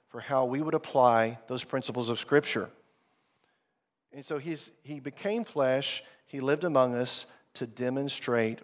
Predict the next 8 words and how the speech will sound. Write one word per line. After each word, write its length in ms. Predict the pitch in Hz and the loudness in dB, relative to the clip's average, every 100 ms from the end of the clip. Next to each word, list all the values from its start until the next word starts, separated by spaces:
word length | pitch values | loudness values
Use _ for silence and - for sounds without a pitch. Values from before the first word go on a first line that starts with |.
| - | -4
what 360 | 117 113 - - | -2 -2 -4 -6
God 380 | 104 104 101 | -2 -2 -4
means. 680 | 107 123 120 92 90 - - _ _ _ _ _ _ _ _ 127 | -4 -2 -2 -4 -6 -8 -10 _ _ _ _ _ _ _ _ -18
And 140 | 127 | -10
so 520 | - 151 147 143 - - _ _ _ _ | -2 2 2 -2 -8 -16 _ _ _ _
here's 280 | - 165 | -12 -10
an 60 | 165 | -8
example. 600 | 143 147 160 165 107 | -4 0 0 -2 -6